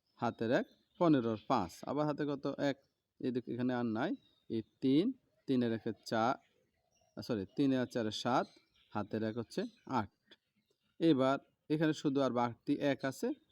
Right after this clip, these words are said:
এক কারোর সাথে যোগ নাই, এখানে একটা বসে যাবে, এক হাজার আটশো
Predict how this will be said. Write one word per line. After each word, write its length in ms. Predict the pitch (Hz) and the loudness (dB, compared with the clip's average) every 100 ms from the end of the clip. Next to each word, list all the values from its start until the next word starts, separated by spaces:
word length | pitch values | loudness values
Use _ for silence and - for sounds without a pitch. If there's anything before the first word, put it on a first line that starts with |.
| _ - | _ -6
এক 180 | 127 | -4
কারোর 220 | - 110 113 | -2 -4 -4
সাথে 160 | 117 | -4
যোগ 200 | 120 117 | -2 -2
নাই, 200 | 151 226 | -2 -2
এখানে 240 | 120 110 104 | -2 -2 -4
একটা 280 | 98 190 262 _ - | -2 -4 -4 _ -8
বসে 280 | 165 185 - | -2 -2 -2
যাবে, 280 | 98 80 - _ _ _ _ _ - | -4 -6 -10 _ _ _ _ _ -8
এক 140 | 123 120 | -8 -4
হাজার 220 | 113 110 | -2 -2
আটশো 300 | 98 - | -2 -4